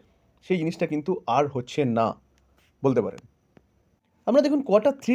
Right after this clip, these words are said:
রেজাল্ট যদি দেখি তাহলে কোম্পানিটা প্রফিট যেটা দেখিয়েছে সেটা কিন্তু আগের বারে ছিল কত? আঠাশশো বিরাশি, এবার ছত্রিশশো ছাপ্পান্ন হয়েছে। কোম্পানি কিন্তু প্রফিট, নেট প্রফিট যেটা সেটাও কিন্তু ইয়ারলি অনেকটাই বেড়েছে। দেখুন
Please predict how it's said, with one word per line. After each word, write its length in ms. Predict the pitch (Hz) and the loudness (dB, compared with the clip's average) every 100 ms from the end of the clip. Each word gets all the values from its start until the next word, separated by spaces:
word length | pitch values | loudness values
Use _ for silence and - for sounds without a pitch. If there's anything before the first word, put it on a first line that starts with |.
| 208 | 2
রেজাল্ট 240 | 180 240 240 | 6 6 6
যদি 100 | 202 143 | 2 0
দেখি 140 | 139 165 | 0 2
তাহলে 140 | 208 196 | 2 2
কোম্পানিটা 420 | 165 214 214 214 214 208 | 2 2 4 6 4 4
প্রফিট 380 | - 139 208 143 - _ _ _ _ | 0 2 2 -2 -2 _ _ _ _
যেটা 140 | 151 185 | -2 0
দেখিয়েছে 280 | 147 196 147 143 | 0 -2 -4 -2
সেটা 140 | 165 185 | -2 -2
কিন্তু 320 | 180 180 196 196 - _ _ - | -2 -4 -4 -6 -6 _ _ 0
আগের 220 | 139 180 | 2 4
বারে 120 | 196 190 | 2 2
ছিল 80 | 185 185 | 0 0
কত? 100 | 196 254 _ _ 131 | -2 -4 _ _ -2
আঠাশশো 260 | 139 180 185 | -2 -2 0
বিরাশি, 260 | 170 165 202 - | 0 0 -4 -4
এবার 160 | 143 165 | 0 0
ছত্রিশশো 400 | - 143 170 - 156 | -2 -8 -8 -8 -6
ছাপ্পান্ন 280 | 135 135 127 101 | -4 -2 -4 -4
হয়েছে। 160 | 90 - _ _ _ _ _ 147 139 | -10 -18 _ _ _ _ _ -6 -4
কোম্পানি 220 | 135 165 | -2 -4
কিন্তু 140 | 160 160 160 | -6 -8 -2
প্রফিট, 260 | 120 165 123 | -2 -2 -4
নেট 120 | 127 139 | -6 -4
প্রফিট 240 | - - 160 | -4 -4 -4
যেটা 160 | 120 127 185 _ _ | -4 -6 -10 _ _
সেটাও 220 | - 143 139 | -2 -2 0
কিন্তু 220 | 135 131 214 - _ _ _ - | -4 -4 -6 -6 _ _ _ -4
ইয়ারলি 320 | 139 147 175 175 | 0 2 0 -2
অনেকটাই 300 | 156 196 170 107 | -2 0 -2 -2
বেড়েছে। 240 | 98 - - _ _ - _ _ _ _ _ _ _ _ _ _ _ _ _ 202 | -4 -8 -20 _ _ -20 _ _ _ _ _ _ _ _ _ _ _ _ _ 0
দেখুন 220 | 240 | 2